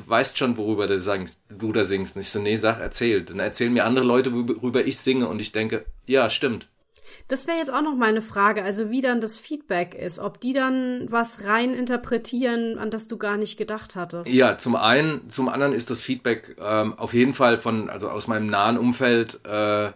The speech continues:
Speaker 1: super positiv. Also zum einen
Speaker 2: Cool.
Speaker 1: sagen sie dann, "Ja, bisher wirklich de-, dein bestes",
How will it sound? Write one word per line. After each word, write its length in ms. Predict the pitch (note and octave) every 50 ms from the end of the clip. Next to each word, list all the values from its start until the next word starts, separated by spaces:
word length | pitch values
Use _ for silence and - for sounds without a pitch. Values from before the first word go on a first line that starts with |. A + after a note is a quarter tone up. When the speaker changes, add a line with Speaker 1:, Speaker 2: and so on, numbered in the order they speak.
| _ _ _ _ _ _ -
Speaker 1:
super 500 | A2 G#2 - A#2+ A#2+ A#2+ A#2 - A#2+ -
positiv. 580 | - G#2+ G#2+ G#2 G2 G2+ G2 G2+ F#2+ F#2 E2+
Also 240 | E2+ F2+ F#2+ G2+ G2+
zum 240 | F2+ E2 - G#2+ G#2+
einen 320 | - G#2 A2+ B2 C3 B2 A2+ -
Speaker 2:
Cool. 160 | F3+ E3+ E3
Speaker 1:
sagen 380 | A#2+ A2+ A2+ B2 B2+ B2+ B2+
sie 160 | A#2+ A#2 A#2+ A#2+
dann, 200 | A#2+ A#2 A#2 A#2
"Ja, 240 | A2 A2 A#2+ B2+
bisher 440 | B2 - A#2 - - A#2+ A#2+ B2 A2+
wirklich 260 | B2 B2 - A#2+ A2+
de-, 260 | - A2 - F#2 G2 G2+
dein 200 | - A2 A2+ G#2+
bestes", 680 | A2 A#2 A#2 - - _ - - G#2 - - - _